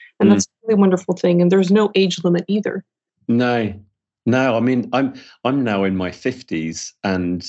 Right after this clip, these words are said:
Speaker 2: you know, I'm in the process of reinventing myself again. And it's just continual, I think. Well, e-, especially, I think, within, within the creative arts, you know, there are no rules now.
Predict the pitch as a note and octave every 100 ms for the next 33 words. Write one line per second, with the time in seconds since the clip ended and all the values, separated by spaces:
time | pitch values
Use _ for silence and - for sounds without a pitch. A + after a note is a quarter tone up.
0 | - G2+ F#2 F2 F#2 F#2 F2 F#2+ F2 -
1 | F2+ - - F2+ F2 E2+ - _ - -
2 | _ _ G2+ G2 F#2+ F#2+ F#2+ - F2+ F2+
3 | - F#2+ F2 - - _ _ F2 E2+ F#2+
4 | E2+ D2+ - _ _ _ _ _ - F#2+
5 | F#2+ F#2 F#2+ - - A2+ D3 - - G#2+
6 | C#3 D3+ A2 F2 - G2+ G2 A2 F2 -
7 | - C#3 A2+ - B2 - C#3+ - F#3+ -
8 | G3+ F3+ C#3+ A#2+ D#3 C#3 B2+ B2 B2 C3
9 | B2+ B2 B2 - A2+ A2+ A2 G#2+ A#2 A2
10 | G#2+ - F#2 F2+ _ A2 F#2+ E2+ - -
11 | G2+ F#2 F2 - _ _ - A2+ A2+ C3
12 | A#2 G#2 G2+ F#2+ F#2 E2 C2 D2